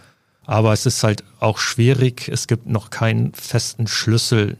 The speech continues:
wonach Gelder verteilt werden. Es gibt keine festen Regeln. Der eine kriegt so viel, der andere kriegt so viel. Ich glaube, man ist jetzt dabei, klarere Regeln zu finden.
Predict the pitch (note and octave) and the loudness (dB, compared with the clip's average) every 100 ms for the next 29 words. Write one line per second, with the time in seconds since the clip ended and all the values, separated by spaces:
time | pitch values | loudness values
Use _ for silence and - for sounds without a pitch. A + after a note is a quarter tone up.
0 | E3 - - - A2 A2 A2 - G#2 G#2 | -14 -18 -16 -2 2 2 0 0 2 2
1 | - G2+ - G2+ G#2 - G2 F#2 B2 - | 0 -4 -2 0 0 -2 -4 -4 -4 -2
2 | A#2+ - A2+ G#2+ - G#2 - A2+ G#2+ G2+ | 0 2 2 2 0 -2 -2 -4 -2 -4
3 | F#2+ A2 A#2 A2+ - A2 - A#2+ - A2 | -4 0 2 0 0 -4 0 0 2 0
4 | G#2+ G#2 - - - A#2 - A2 G#2+ G#2 | 0 -2 -4 -8 -2 -2 0 0 0 -2
5 | - - _ _ - - A2 G#2 G#2 - | -10 -20 _ _ -10 -2 2 2 2 2
6 | A2 A2+ - - - G2+ F#2+ G#2 G#2 G#2+ | 0 0 -2 -8 -2 -2 2 4 4 0
7 | - G#2 G#2+ G#2 G2 G2 - G2 F#2+ F#2 | -2 0 0 0 -2 -2 0 0 0 0
8 | G2 - - - F#2 - A2+ | -2 -6 -8 -4 -4 -4 -4